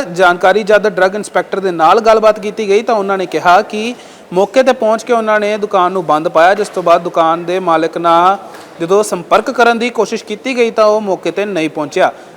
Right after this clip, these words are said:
ਜਿਸ ਤੋਂ ਬਾਅਦ ਨਤੀਜੇ ਵਜੋਂ ਮੈਡੀਕਲ ਸਟੋਰ ਨੂੰ ਸੀਲ ਕਰ ਦਿੱਤਾ ਗਿਆ ਅਤੇ ਹੁਣ ਅਗਲੀ ਕਾਰਵਾਈ ਜੋ ਹੈ ਉਹ ਕੀਤੀ ਜਾਵੇਗੀ। ਉੱਥੇ ਜਦ ਪੁਲਿਸ ਅਧਿਕਾਰੀਆਂ ਵੱਲੋਂ ਇਸ ਬਾਰੇ ਜਾਣਕਾਰੀ ਸਾਂਝੀ ਕਰਨ ਦੀ ਕੋਸ਼ਿਸ਼ ਕੀਤੀ ਗਈ ਤਾਂ ਉਹਨਾਂ ਨੇ ਇਹੀ ਕਿਹਾ ਕਿ ਤਫਤੀਸ਼ ਜਾਰੀ ਹੈ ਤੇ ਬਣਦੀ ਕਾਰਵਾਈ ਕੀਤੀ ਜਾਵੇਗੀ।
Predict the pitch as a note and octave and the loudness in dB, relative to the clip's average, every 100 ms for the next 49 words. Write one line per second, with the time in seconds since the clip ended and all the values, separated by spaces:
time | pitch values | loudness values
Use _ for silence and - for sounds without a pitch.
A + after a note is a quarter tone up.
0 | - D#3 - E3 D#3 F3 G3 A3 F#3+ F3 | -8 -8 -4 -2 2 2 2 -4 -8 -8
1 | F3+ E3+ D#3+ F#3 G#3+ F3 D#3+ D#3+ - D#3+ | -4 -4 -2 -2 -2 -4 -4 -8 -6 -4
2 | D#3 D#3 G3+ E3+ D3 D#3 E3 F#3+ G3+ A#3 | -4 -4 -6 -6 -8 0 0 0 0 0
3 | A3 G3+ - - - - F3+ B3 F#3+ G#3 | 2 -2 -2 -20 -18 -6 0 0 0 -2
4 | B3 B3+ G3 G#3+ C4 A#3+ G#3+ G3+ G3 F3 | -2 0 0 0 -2 2 2 4 0 0
5 | F3+ F3 F#3 A#3 - - - A#3 A#3+ - | 0 4 4 2 -6 -14 -2 -2 -2 -2
6 | A3+ D3+ C3 A#2+ A#2 C#3 G#3+ A3 G#3+ A3 | 2 2 2 -4 -8 -4 0 0 0 0
7 | A3 A#3+ A#3+ G3 G3 F#3 F#3+ B3 A3+ G3+ | 0 2 0 -2 2 2 4 0 2 2
8 | A3 G#3 - F#3+ F#3 G3+ F#3+ F3 E3+ D#3+ | 2 0 -2 0 2 0 0 -2 2 0
9 | E3+ - E3 E3+ E3+ D#3+ D#3 C#3+ - D#3 | 0 -6 -8 -4 -4 -4 -8 -10 -10 -8
10 | F3+ G3 G#3 G3 F#3+ F#3 E3+ F#3+ F3+ F3+ | -6 -4 -2 -2 -4 -6 -6 -6 -6 -6
11 | G#3 G3 - D#3 D#3+ D#3 D3+ D3 D3+ E3 | -8 -8 -8 -8 -8 -8 -8 -6 -4 -4
12 | E3+ F#3+ G#3 E3+ D3+ D3 D#3 D#3+ D3+ C#3+ | -4 -4 -4 -4 -6 -6 -8 -6 -4 -4
13 | D3+ G3+ - - - - C4+ C#4 G3+ D3+ | -4 -6 -12 -20 -20 -4 -2 -2 -2 -2
14 | C#3+ B2+ | -2 -8